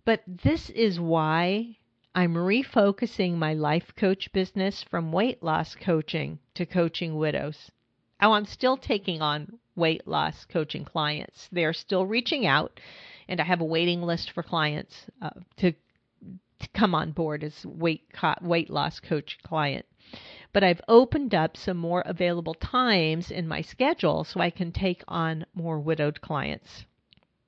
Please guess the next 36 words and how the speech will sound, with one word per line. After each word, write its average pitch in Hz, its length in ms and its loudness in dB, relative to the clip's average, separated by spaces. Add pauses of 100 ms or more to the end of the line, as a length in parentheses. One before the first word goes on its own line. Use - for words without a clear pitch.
(880)
So 165 340 4
if - 220 -2
you 208 180 0
find 175 640 -4 (400)
you 190 240 2
want 190 540 0
to 208 100 -2
find 160 400 -2
out 147 220 -4
more 156 440 -4 (120)
about 170 300 2
help 156 380 0
and 147 120 -6
coaching, 175 720 -2 (440)
to 170 100 -4
find 175 420 0
out 175 220 0
how 175 160 0
to 156 100 -4
move 170 360 4
through 185 200 -4
the 156 100 -4
pain 165 460 0
and 160 180 -2
the 160 100 -2
emotional 156 500 -2
tangle 180 520 0
of 220 140 -4
this, - 440 2 (720)
you 185 280 2
can 226 240 -4
go 180 280 2
to 185 180 -6
talk 175 500 -4
to 202 200 -2
joanne 170 640 -2